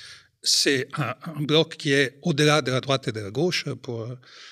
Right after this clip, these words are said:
pour utiliser la vieille expression de la troisième voie. Euh, au-delà de la droite et de la gauche, au sens où, où il recombine des groupes sociopolitiques qui viennent d'une histoire de gauche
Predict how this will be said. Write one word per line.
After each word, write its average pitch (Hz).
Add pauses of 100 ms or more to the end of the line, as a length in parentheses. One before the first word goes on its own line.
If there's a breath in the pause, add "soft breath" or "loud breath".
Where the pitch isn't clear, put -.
(260 loud breath)
pour 127
utiliser 123
la 113
vieille 131
expression 123
de 113
la 101
troisième 120
voie. 123 (400 loud breath)
Euh, 131 (380)
au-delà 156
de 139
la 127
droite 127
et -
de 120
la 127
gauche, 269
au -
sens -
où, 123
où 131
il 131
recombine 151 (480)
des 147
groupes 147
sociopolitiques 143 (640)
qui 160
viennent 160
d'une 131
histoire 131
de 117
gauche 131